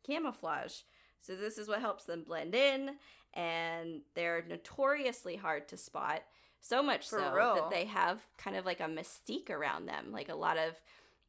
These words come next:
Speaker 1: people in, uh, those regions just consider them to be this, like, ghost animal, right? So there's a lot of, like, myth and legend surrounding the snow leopard because they're,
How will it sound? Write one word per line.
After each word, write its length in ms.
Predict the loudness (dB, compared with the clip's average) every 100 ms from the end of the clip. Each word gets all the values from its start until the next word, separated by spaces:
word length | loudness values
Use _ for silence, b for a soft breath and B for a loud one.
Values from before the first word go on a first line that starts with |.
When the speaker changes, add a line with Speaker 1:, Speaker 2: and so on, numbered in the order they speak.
| -14
Speaker 1:
people 460 | -6 2 8 8 8 6
in, 500 | 4 4 2 -2 -4 b b b b -4
uh, 260 | 0 2
those 260 | 2 0 0
regions 600 | -2 0 0 0 -4 -6
just 200 | -8 -10
consider 400 | -8 -6 -4 -4
them 220 | -4 -6
to 80 | -6
be 120 | -8
this, 220 | -6 -6 -6
like, 160 | -8 _
ghost 420 | -2 -2 -2 -8
animal, 420 | -8 -8 -8 -10 -6
right? 280 | -4 -4
So 80 | -6
there's 160 | -8 -6
a 40 |
lot 180 | 0 0
of, 120 | 0 -4
like, 280 | -6 -8 -20 b b b
myth 540 | -4 0 0 0 -12 -8
and 200 | -6 -2
legend 440 | -2 0 -4 -4
surrounding 500 | -8 -6 -6 -4 -6
the 80 | -6
snow 220 | -6 -6
leopard 340 | -6 -8 -10 -10
because 340 | -8 -8 -6
they're, 320 | -4 -4 -4